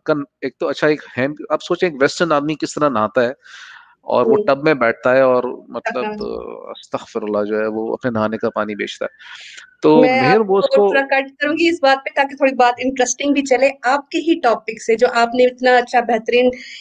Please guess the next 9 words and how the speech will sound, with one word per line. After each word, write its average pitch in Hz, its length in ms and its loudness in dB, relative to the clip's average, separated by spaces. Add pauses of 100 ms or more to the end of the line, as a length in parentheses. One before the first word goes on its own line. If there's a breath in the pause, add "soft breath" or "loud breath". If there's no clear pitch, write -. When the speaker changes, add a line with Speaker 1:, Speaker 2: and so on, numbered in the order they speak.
(120 loud breath)
Speaker 2:
ये 240 80 4
जो 254 100 4
article 262 560 2
लिखा 247 280 -2
था 233 220 -2
कि 233 520 -4
गौ-, 214 160 0 (100)
अल्लाह 247 300 4 (320)
बाथ 226 180 0